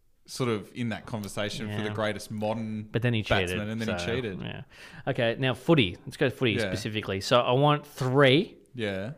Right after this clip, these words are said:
Speaker 2: most dominant player you've seen, most versatile player. We can, I can
Speaker 1: God.
Speaker 2: go to a song if you want, before you can, so you can
Speaker 1: God.
Speaker 2: have a think. And,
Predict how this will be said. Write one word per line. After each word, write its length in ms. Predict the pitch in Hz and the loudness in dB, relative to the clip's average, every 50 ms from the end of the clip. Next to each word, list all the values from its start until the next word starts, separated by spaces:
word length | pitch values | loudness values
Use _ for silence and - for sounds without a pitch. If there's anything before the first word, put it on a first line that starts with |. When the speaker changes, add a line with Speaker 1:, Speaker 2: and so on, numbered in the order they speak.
| - _ _ _ _ _ | -14 _ _ _ _ _
Speaker 2:
most 380 | - 127 139 139 127 120 113 113 | 0 4 6 6 4 4 4 6
dominant 440 | 143 135 143 170 196 233 254 208 - | 6 8 8 8 8 6 4 2 4
player 340 | - 170 160 165 185 185 - | 6 8 8 8 8 6 2
you've 300 | - 139 127 147 147 143 | 2 4 4 6 4 4
seen, 340 | - - 107 95 104 147 202 - - - _ _ _ _ _ _ _ _ _ _ _ _ _ _ - - | 2 0 0 0 0 0 -2 -6 -10 -16 _ _ _ _ _ _ _ _ _ _ _ _ _ _ -4 2
most 240 | 135 156 160 151 - | 6 6 6 6 4
versatile 760 | 127 123 131 156 180 208 - - 180 - 151 113 110 110 110 | 2 6 10 12 12 12 12 8 6 6 8 8 8 8 6
player. 400 | - - 95 92 87 95 127 - - - - - - - - - - - - - - - - | 4 0 -2 0 0 0 0 0 -4 -8 -20 -20 -20 -20 -20 -20 -20 -20 -20 -20 -14 -2 2
We 100 | 151 156 | 4 6
can, 80 | 208 | 8
I 100 | - 180 | 8 8
can 100 | 175 185 196 | 8 10 10
Speaker 1:
God. 80 | 240 | 10
Speaker 2:
go 60 | 247 165 | 10 8
to 40 | 120 | 8
a 40 | - | 6
song 220 | - 135 120 120 | 4 4 4 4
if 120 | 101 - | 2 0
you 80 | 101 90 | -2 -6
want, 160 | 90 90 - - _ _ _ _ | -6 -10 -14 -18 _ _ _ _
before 220 | 135 135 - 139 131 | -12 0 4 6 6
you 80 | - | 8
can, 160 | 185 220 202 151 | 8 8 8 8
so 40 | 117 127 | 8 6
you 40 | |
can 60 | 120 117 | 6 4
Speaker 1:
God. 100 | 113 113 | 4 2
Speaker 2:
have 100 | 110 - | 0 0
a 20 | |
think. 320 | - 120 107 104 - - _ _ _ _ _ _ | 0 0 0 0 -2 -6 _ _ _ _ _ _
And, 500 | - 139 135 135 135 135 131 131 127 - | 6 8 8 10 8 8 6 4 2 0